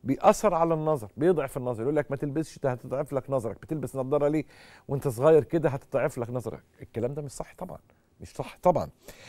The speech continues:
الحاجة التانية ال-، فكرة الجلوس الطويل قدام شاشات الكمبيوتر بيتلف النظر. الحقيقة الدراسة البريطانية في الجارديان قالت إنه ده مش مؤكد قوي،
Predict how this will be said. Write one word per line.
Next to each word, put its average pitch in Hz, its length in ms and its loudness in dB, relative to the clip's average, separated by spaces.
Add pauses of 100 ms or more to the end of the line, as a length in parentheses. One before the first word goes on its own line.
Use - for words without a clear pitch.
(120)
الحاجة 202 220 8
التانية 247 320 10
ال-، 147 580 6
فكرة 214 360 0
الجلوس 175 580 2 (240)
الطويل 175 440 4
قدام 190 300 2
شاشات 180 360 0
الكمبيوتر 185 680 0 (480)
بيتلف 190 440 4
النظر. 160 480 6 (340)
الحقيقة 190 380 12
الدراسة 170 400 6
البريطانية 147 440 4
في - 80 -2
الجارديان 180 520 2
قالت 220 380 6 (440)
إنه 202 300 4 (180)
ده 202 240 8
مش 208 300 0
مؤكد 180 500 4 (240)
قوي، 151 280 4